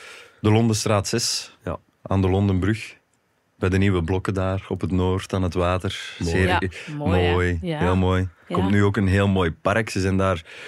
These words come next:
Speaker 1: weer vol een bak aan het werken, dus dat gaat daar, dat gaat daar wel heel tof worden eigenlijk.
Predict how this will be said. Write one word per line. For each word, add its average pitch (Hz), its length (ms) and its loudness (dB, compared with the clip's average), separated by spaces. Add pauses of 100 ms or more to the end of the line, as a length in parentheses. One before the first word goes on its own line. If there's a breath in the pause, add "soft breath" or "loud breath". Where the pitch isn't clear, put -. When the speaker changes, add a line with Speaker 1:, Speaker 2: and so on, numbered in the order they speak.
(280 loud breath)
Speaker 1:
weer 92 200 2
vol 104 160 2
een 107 80 4
bak 101 180 2
aan 92 80 2
het 85 100 0
werken, 107 320 -2
dus 101 160 -2
dat 90 120 -2
gaat 92 160 -4
daar, 85 360 -4
dat - 100 -20
gaat 98 100 -4
daar 90 100 -2
wel 95 140 0
heel 107 240 0
tof - 180 -6
worden 87 300 -2
eigenlijk. 85 300 -4